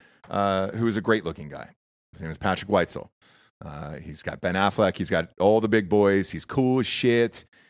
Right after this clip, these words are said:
Uh, he's funny, super good-looking and young. And then she swapped out of that and went to Bezos,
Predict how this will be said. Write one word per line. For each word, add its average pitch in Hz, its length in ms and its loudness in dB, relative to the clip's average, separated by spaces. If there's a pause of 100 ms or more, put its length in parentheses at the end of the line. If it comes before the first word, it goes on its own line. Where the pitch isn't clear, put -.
(300)
Uh, 78 300 -6
he's - 200 -12
funny, 117 460 2
super 120 360 -2
good-looking 101 760 0
and 80 220 -6
young. 107 420 2
And 87 160 -4
then 87 220 -2
she 85 480 -8
swapped 101 480 -2
out 95 140 0
of 90 60 0
that 87 140 2
and 78 80 -8
went 82 140 -4
to - 80 -14
Bezos, 107 680 0